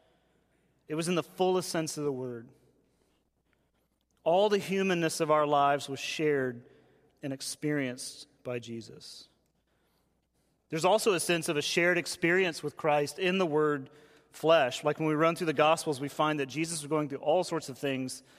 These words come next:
that we go through as well, like temptation, pain, sorrow, joy, anger, fear, and death. All things that we go through. He doesn't always win. There are times when he was hated. His own people didn't trust him.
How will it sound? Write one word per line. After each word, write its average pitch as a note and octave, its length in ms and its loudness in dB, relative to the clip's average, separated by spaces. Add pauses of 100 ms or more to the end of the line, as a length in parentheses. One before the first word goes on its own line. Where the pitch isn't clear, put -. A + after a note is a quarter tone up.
(220)
that C#3+ 120 -8
we D3 180 0
go C#3+ 160 2
through C#3+ 180 -4
as B2 100 -4
well, D3 220 4
like B2+ 140 0
temptation, C#3 520 -2
pain, C#3 360 -2
sorrow, C#3 440 2
joy, C#3 360 0
anger, C#3 400 -2
fear, C#3+ 480 -2 (300)
and A#2+ 140 -10
death. B2+ 480 0 (680)
All F3 200 4
things F3 280 0
that D#3 120 -2
we D3+ 140 -2
go C#3+ 200 0
through. B2+ 360 -10 (1120)
He F3 80 -6
doesn't F#3 240 4
always E3 300 4
win. E3+ 360 2
There D#3 140 4
are D3 60 0
times D#3 400 0
when C#3+ 140 -2
he D3 180 -6
was C3 140 -6
hated. D#3 500 0
His C#3+ 140 -6
own C#3+ 100 -2
people C#3+ 160 -4
didn't B2+ 220 -6
trust C#3 320 0
him. C3+ 200 -4